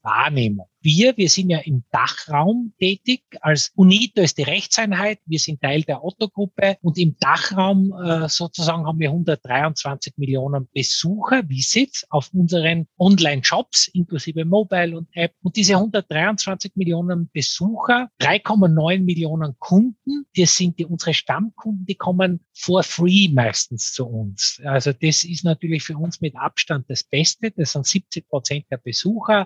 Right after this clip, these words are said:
Die sind langjährige Kundinnen und kaufen zwischen vier bis fünfzehn Mal im Jahr bei uns ein. Also decken wirklich ihren Bedarf und sind bei uns, äh, sind zufrieden. Den Rest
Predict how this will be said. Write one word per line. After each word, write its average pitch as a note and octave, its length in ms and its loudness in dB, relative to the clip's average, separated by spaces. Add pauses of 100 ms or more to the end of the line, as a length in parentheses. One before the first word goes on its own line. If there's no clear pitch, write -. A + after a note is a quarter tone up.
Die D3+ 140 -8
sind E3+ 260 0
langjährige F#3+ 800 0
Kundinnen D#3+ 720 -2
und D3+ 240 -8
kaufen F3 600 2
zwischen E3+ 420 -2
vier G3 320 0
bis E3 420 -2
fünfzehn G#3+ 460 0
Mal F3 180 0
im E3 160 -4
Jahr D3+ 240 -2
bei D#3 220 -6
uns E3 260 -6
ein. D#3 380 -2
Also D3+ 420 0
decken F#3 360 2
wirklich F#3+ 360 -4
ihren D#3 320 -2
Bedarf C#3 600 -2
und E3 100 -2
sind D3+ 220 -6
bei C3+ 160 -4
uns, - 400 -6
äh, C#3+ 260 -6
sind C#3 300 -4
zufrieden. A3 800 -2
Den D#3 160 2
Rest D3+ 500 0